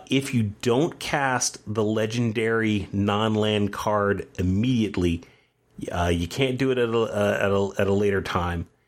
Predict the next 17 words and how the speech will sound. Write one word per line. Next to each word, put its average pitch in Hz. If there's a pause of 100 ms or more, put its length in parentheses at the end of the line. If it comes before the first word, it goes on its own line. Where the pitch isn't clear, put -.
(280)
If 113
you 104
choose 143
not 131
to 135
cast 135
the 151
legendary 120
non-land 104
card, 101
it 101
stays 117
in 107
exile. 87 (420)
Whereas 95
with 95
Cascade, 104